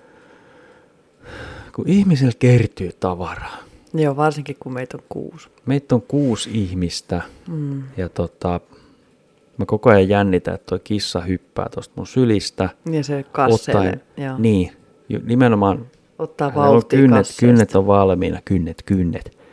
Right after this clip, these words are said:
Speaker 1: Ne on valmiina siinä niinku semmosessa tilassa, että sit kun mä vähiten odotan
Speaker 2: Mm.
Speaker 1: tai kuuluu jostain kaukaa joku pieni ääni,
Speaker 2: <laughs>
Speaker 1: niin tää niinku ottaa, se
Speaker 2: Se on
Speaker 1: upottaa
Speaker 2: kuin vietä.
Speaker 1: kynnet. Niin, sit se niinku hyppää.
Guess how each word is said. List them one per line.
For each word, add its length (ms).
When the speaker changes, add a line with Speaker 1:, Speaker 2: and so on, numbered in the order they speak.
Speaker 1:
Ne 60
on 60
valmiina 460
siinä 300
niinku 200
semmosessa 440
tilassa, 440
että 160
sit 180
kun 180
mä 140
vähiten 500
odotan 580
Speaker 2:
Mm. 400
Speaker 1:
tai 140
kuuluu 460
jostain 380
kaukaa 420
joku 180
pieni 380
ääni, 440
Speaker 2:
<laughs> 380
Speaker 1:
niin 100
tää 180
niinku 200
ottaa, 300
se 60
Speaker 2:
Se 120
on 60
Speaker 1:
upottaa 400
Speaker 2:
kuin 140
vietä. 220
Speaker 1:
kynnet. 320
Niin, 240
sit 200
se 120
niinku 200
hyppää. 480